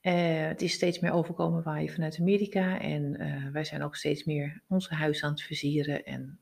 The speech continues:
er worden van allerlei dingen georganiseerd rondom Halloween. De scholen worden soms ook versierd.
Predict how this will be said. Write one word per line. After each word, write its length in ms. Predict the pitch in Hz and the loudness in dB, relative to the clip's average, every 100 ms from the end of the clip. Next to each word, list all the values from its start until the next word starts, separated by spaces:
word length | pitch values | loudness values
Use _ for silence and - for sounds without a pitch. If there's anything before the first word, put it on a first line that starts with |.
| _ | _
er 140 | - 151 | -4 0
worden 280 | 147 139 | 0 0
van 120 | - - | -2 2
allerlei 360 | 156 147 135 | 4 4 2
dingen 300 | 139 147 139 | 0 0 -2
georganiseerd 640 | - 170 - 156 196 208 185 | -2 -2 0 6 8 8 8
rondom 360 | 180 175 165 | 4 4 0
Halloween. 540 | 160 160 147 147 151 156 | 0 2 2 2 0 0
De 120 | 139 | 0
scholen 440 | - 165 160 165 | 4 8 8 8
worden 220 | 156 156 | 4 0
soms 240 | - 151 147 | -2 -4 -4
ook 180 | 139 - | -4 -6
versierd. 640 | 180 190 190 185 - | -2 4 6 4 -2